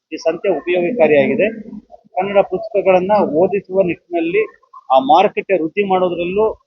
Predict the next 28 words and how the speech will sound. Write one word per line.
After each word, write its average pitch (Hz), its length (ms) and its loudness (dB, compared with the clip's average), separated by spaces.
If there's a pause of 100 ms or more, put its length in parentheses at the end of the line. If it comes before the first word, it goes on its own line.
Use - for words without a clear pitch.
(160)
ಇದು 165 300 0
ಉಪಯೋಗಕಾರಿ. 180 560 0 (1040)
ಓದುಗರು 214 300 4
ಇರೋ 220 180 6
ಕಡೆಗೆ 214 380 2
ಅವ್ರಿಗೆ 208 680 2 (400)
ಓದುಗನೇ 214 500 2
ದೊರೆ 185 260 2
ಅಂತ 190 140 0
ಅಲ್ಲಿ 185 180 4
ನಾವು 160 160 4
ಒಂದು 147 120 -2
ಪೋಸ್ಟ್ 175 220 0
ಹಾಕಿದ್ದೀವಿ, 151 320 0
ನೀವು 131 140 -4
ನೋಡಿರ್ಬೇಕು. 139 460 -2
ಓದುಗ 254 1200 -4
ದೊರೆ, 151 220 4 (540)
ಅವನಿಗೆ 196 360 0
ರೆಸ್ಪೆಕ್ಟ್ 202 360 0
ಕೊಡ್ಬೇಕು, 165 280 0
ಅವನಿರೋ 165 320 2
ಕಡೆಗೆ 196 240 2
ನಾವು 160 160 2
ಹೋಗ್ಬೇಕು, 160 420 0
ಪುಸ್ತಕ 147 320 -2
ಕೊಡ್ಬೇಕು. 170 480 0 (720)
So 180 60 2